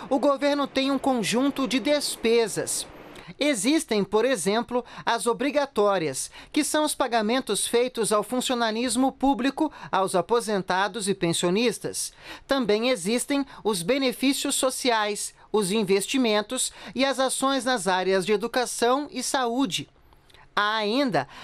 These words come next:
as despesas do governo federal com prevenção de desastres naturais,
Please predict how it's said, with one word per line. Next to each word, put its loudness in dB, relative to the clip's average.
as 0
despesas 0
do -2
governo 0
federal 0
com 0
prevenção 0
de -4
desastres 0
naturais, -2